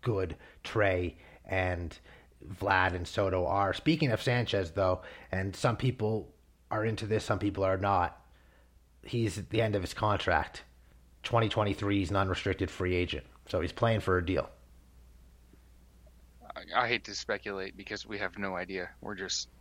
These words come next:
Speaker 2: talking, but I think Wilson Contreras could be a good fit for them.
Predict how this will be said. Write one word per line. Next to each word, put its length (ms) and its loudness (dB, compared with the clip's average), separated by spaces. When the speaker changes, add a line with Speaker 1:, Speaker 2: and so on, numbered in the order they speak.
Speaker 2:
talking, 360 4
but 180 -4
I 60 -14
think 200 -6
Wilson 260 -2
Contreras 480 -4
could 140 -16
be 100 -8
a 60 -8
good 220 -10
fit 280 -12
for 140 -14
them. 220 -12